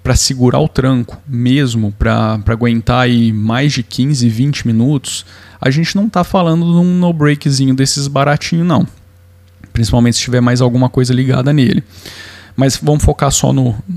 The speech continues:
no computador. Então a gente tá falando de um carinha relativamente, né, meio carinho. O notebook te entrega isso meio que num pacote só, porque se a bateria dele ainda tiver legal, você vai ter aí, sei lá,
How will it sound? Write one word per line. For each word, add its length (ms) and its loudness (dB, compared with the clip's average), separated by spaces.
no 140 2
computador. 560 -2
Então 180 0
a 40 2
gente 180 0
tá 100 -2
falando 400 0
de 80 -2
um 140 0
carinha 500 0
relativamente, 1120 0
né, 460 -2
meio 300 2
carinho. 500 0
O 80 4
notebook 420 2
te 160 -2
entrega 340 2
isso 360 0
meio 400 2
que 800 0
num 180 2
pacote 440 0
só, 300 2
porque 640 0
se 140 0
a 60 2
bateria 400 2
dele 220 4
ainda 180 2
tiver 300 0
legal, 520 2
você 360 0
vai 200 0
ter 300 -2
aí, 380 2
sei 240 -2
lá, 320 -2